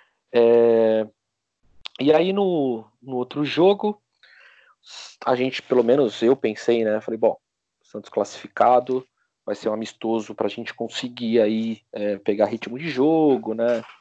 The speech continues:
Testar alguns, alguns jogadores novos e tudo mais, vamos ver quem que ele vai colocar aqui, né?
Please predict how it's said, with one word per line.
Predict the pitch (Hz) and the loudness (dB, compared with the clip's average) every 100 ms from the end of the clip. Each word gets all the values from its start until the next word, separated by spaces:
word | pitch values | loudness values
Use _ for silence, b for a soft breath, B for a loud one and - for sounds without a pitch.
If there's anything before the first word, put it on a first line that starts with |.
| _ - | _ -6
Testar | 113 - 110 | -6 0 0
alguns, | 107 110 110 104 - - - - _ _ _ - | 0 -6 -8 -10 -12 -16 -16 -20 _ _ _ -8
alguns | 104 107 107 107 101 - - - - | -6 -6 -8 -8 -10 -14 -20 -18 -8
jogadores | 113 113 131 120 117 143 170 | -2 2 2 2 0 0 -2
novos | 175 139 147 156 117 110 113 | 2 4 4 2 -2 -6 -14
e | |
tudo | 107 113 160 | -14 -10 -6
mais, | 135 113 143 123 | -2 0 -2 -4
vamos | 156 135 | -6 0
ver | 110 110 B B B | -2 -2 B B B
quem | - 165 | -16 -10
que | - | -6
ele | 120 | 0
vai | 110 | 0
colocar | - 107 104 - 98 | 0 -4 -4 -2 -4
aqui, | - 95 | -4 -10
né? | 110 165 | -2 0